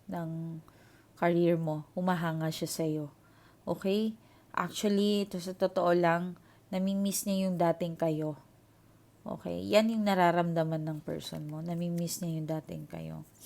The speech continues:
Okay, sorry. King of Swords and Knight of Swords and Four of Wands. Okay, um,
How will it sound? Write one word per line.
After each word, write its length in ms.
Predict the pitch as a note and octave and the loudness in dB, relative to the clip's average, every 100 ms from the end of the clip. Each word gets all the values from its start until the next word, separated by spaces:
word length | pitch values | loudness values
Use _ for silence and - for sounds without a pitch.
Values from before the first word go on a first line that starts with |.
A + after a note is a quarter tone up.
| - - - - - | -14 -14 -16 -20 -10
Okay, 320 | F3 D#3+ E3 D#3 | -8 -6 -6 -4
sorry. 400 | E3+ D#3+ D#3 - - - - | -2 -2 -4 -10 -14 -20 -4
King 180 | B3 C4+ | -2 0
of 140 | G#3+ | 0
Swords 400 | - A3+ G#3+ G#3+ | 4 6 6 4
and 160 | F3+ E3 | 0 2
Knight 240 | F3 G#3 | 2 0
of 140 | G#3+ - | -2 -4
Swords 560 | - E3 F3 F#3 - | 0 2 2 0 -4
and 320 | E3 E3 E3 D#3+ | -4 -2 -2 -4
Four 380 | - F3 F3+ F3+ | 2 4 6 4
of 320 | - D#3+ D#3+ D#3+ - | 4 4 4 0 -8
Wands. 640 | F3 E3+ D3+ D3 - - - - - - - - - - | -2 -2 -2 -6 -10 -14 -16 -20 -20 -20 -20 -20 -20 -6
Okay, 720 | E3 D#3+ - F3+ G#3+ D4 C#4+ | -4 -4 -2 0 0 0 -2
um, 960 | F#3 E3 E3 D#3+ D#3+ D#3+ D#3+ D#3+ D#3 | 0 2 2 2 0 -2 -4 -6 -10